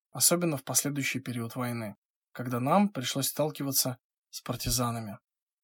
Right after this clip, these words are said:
Тем не менее, я сам и мои друзья всегда относились к мирным жителям по-человечески, какой бы национальности они ни были. За это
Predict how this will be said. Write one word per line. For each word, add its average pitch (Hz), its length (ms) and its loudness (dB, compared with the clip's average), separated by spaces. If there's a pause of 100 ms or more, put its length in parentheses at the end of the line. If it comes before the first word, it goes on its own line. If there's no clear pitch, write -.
(640)
Тем 147 180 -2
не 185 80 4
менее, 226 280 8
я 202 120 10
сам 202 420 10 (300)
и 131 80 -2
мои 131 200 2
друзья 139 680 6
всегда 175 320 4
относились 160 460 4
к - 80 -6
мирным 127 280 0
жителям 139 520 0 (320)
по-человечески, 131 840 0 (460)
какой 190 260 4
бы 190 100 6
национальности 139 680 2
они 120 160 -2
ни 127 180 0
были. 110 300 -4 (800)
За 123 180 2
это 147 420 4